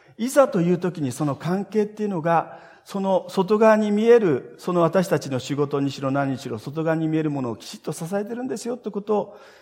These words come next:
イエス様はここで言おうとしてるのではないかなと思うんです。いかがでしょうか？誰でもそうですけれども、仕事でも、また何か始めるにしても、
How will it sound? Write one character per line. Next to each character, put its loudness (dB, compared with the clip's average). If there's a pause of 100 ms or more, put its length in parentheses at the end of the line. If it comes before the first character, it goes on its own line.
(240)
イ -2
エ 2
ス -2
様 0
は 0
こ -8
こ 2
で 0
言 2
お 0
う -4
と -2
し -4
て -6
る -2
の -2
で 0
は -2
な -6
い -8
か -12
な -10
と -14
思 -10
う -10
ん -12
で -20
す。 -20 (1800)
い -10
か -2
が -2
で 0
し -6
ょ -4
う -6
か？ -6
誰 0
で 0
も -4
そ -4
う -4
で -2
す -10
け -2
れ -2
ど -6
も、 -4
仕 -8
事 2
で 0
も、 -6
ま -12
た 0
何 0
か -2
始 -2
め -2
る 0
に -2
し -8
て 0
も、 0